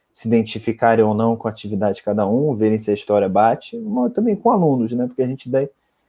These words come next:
gente pe-, pede pros pesquisadores darem algumas dicas ao longo do vídeo. Então, a gente lançou ontem o primeiro.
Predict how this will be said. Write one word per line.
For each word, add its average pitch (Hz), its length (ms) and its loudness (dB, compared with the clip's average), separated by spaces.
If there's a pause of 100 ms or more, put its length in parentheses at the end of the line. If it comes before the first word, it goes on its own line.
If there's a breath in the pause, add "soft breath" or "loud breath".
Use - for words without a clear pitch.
gente - 160 -14
pe-, 131 220 6
pede 131 420 4
pros 123 320 0
pesquisadores 113 720 -2
darem 117 220 -2
algumas 113 280 -2
dicas 107 400 -6
ao 107 120 -2
longo 104 240 -2
do 110 100 -2
vídeo. - 340 -14 (960)
Então, 110 280 -4
a 107 40 -2
gente 107 220 -4
lançou 101 360 -2
ontem 98 340 -4
o - 20 -6
primeiro. 147 420 2